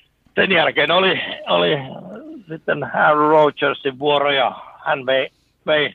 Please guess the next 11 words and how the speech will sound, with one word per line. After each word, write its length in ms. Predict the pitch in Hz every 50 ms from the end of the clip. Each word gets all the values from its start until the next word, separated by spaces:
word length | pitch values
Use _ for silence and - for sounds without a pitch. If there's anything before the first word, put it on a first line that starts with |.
| - -
joukkueen 480 | - - 151 147 139 - - 147 143 135
tarpeeksi 520 | - 147 143 139 131 - 147 135 - - 151
lähelle, 400 | 147 143 127 139 135 131 127 127
ja, 180 | 123 117 101 - - - - - _ _ _ _ _ _ _ _ _ _ _ _
ja 220 | 135 123 123 120 - _
tota, 400 | - - - - 131 123 107 - - - - _ _ _ _ _
ei 280 | - 135 147 147 139 127
lähdetty 460 | 135 135 131 147 156 - _ 160 151
yrittää 340 | 151 147 151 - - 151 151 - _
tässä 400 | 170 160 156 - _ - 165 151
on, 140 | 151 151